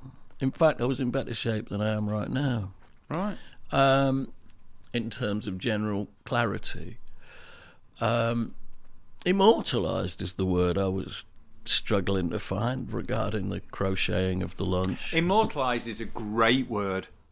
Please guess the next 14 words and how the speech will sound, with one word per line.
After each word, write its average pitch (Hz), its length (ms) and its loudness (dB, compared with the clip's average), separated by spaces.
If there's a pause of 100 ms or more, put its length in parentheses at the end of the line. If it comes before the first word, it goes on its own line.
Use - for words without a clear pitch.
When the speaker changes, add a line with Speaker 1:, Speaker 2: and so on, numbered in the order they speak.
(100)
Speaker 1:
And 160 160 4
I 196 80 4
ju-, - 200 -10
just, - 280 -2 (160)
you 311 180 0
know, 190 340 2
couldn't 196 240 0
find 165 300 2
it. - 140 -2
Anyway, 135 260 4
there 143 240 4
it - 80 -2
is - 180 -6
now. 92 280 0